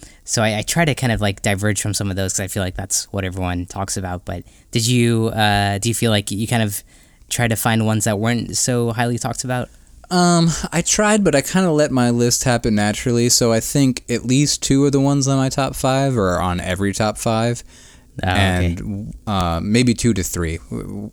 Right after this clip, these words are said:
Speaker 2: another one's probably on a lot of them too. But I've got two that I think are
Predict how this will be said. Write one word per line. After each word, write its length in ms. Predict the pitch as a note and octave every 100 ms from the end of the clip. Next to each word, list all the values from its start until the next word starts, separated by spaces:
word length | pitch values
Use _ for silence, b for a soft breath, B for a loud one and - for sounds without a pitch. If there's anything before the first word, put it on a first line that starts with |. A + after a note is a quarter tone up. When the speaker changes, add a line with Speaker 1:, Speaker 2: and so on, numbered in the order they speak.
| - -
Speaker 2:
another 340 | G#2 G2+ G2
one's 240 | F#2 F2+ -
probably 280 | - F2 D#2+
on 120 | E2
a 60 |
lot 220 | D#2 D#2 D#2
of 120 | -
them 160 | F#2
too. 320 | D#2+ - D2+ C#2
But 120 | F#2
I've 120 | B2
got 200 | D#3 B2+
two 400 | - - B2 G#2+
that 160 | F#2+ F2+
I 60 | F2
think 320 | - F2+ -
are 300 | E2+ E2